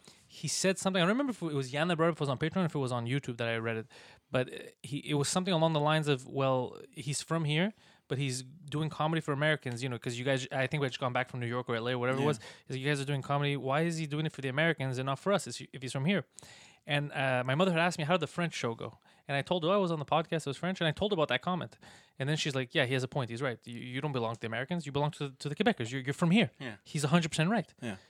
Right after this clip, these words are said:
Speaker 1: And then as soon as she said it, you know, it started to, like, I was like, "Oh, she does have a point."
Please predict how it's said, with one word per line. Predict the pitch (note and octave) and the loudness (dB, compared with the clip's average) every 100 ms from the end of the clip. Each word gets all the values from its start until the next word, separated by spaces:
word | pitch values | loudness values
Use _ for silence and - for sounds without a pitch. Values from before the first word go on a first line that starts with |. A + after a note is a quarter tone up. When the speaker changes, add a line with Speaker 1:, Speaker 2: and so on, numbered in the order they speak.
| _ - | _ -4
Speaker 1:
And | D3+ | 2
then | G3+ F3+ | 2 2
as | |
soon | - B3 | 0 0
as | |
she | - D#3 | 0 4
said | G#3+ A3+ | 6 6
it, | D#3+ | 6
you | F3 | 4
know, | F#3 | 2
it | |
started | - F#3+ F#3+ | 4 4 4
to, | E3+ | 2
like, | C#3+ | 2
I | B2+ | 2
was | B2+ | 0
like, | D3+ | -2
"Oh, | D3 - | -4 -6
she | - C3 | -10 -6
does | C3 C#3+ | -6 -2
have | C#3 | -4
a | |
point." | A#2+ F3+ C3+ | 0 0 0